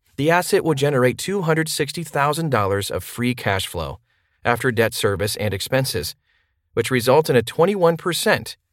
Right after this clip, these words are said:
cash-on-cash return to investors. Think about this.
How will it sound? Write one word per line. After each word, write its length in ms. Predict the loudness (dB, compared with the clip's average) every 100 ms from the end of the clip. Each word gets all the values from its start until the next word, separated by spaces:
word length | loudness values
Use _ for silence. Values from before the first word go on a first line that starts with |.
| _ -4
cash-on-cash 1040 | 0 2 0 0 0 0 0 0 0 -2
return 500 | -6 -4 -2 0 -2
to 180 | -2 -2
investors. 760 | -2 -2 -2 -2 -6 -8 -10 -12 _ _ _ _ _ _ _ _ _ _ _ _ _ _
Think 260 | -6 -2 0
about 240 | 0 -2
this. 320 | -6 -8 -10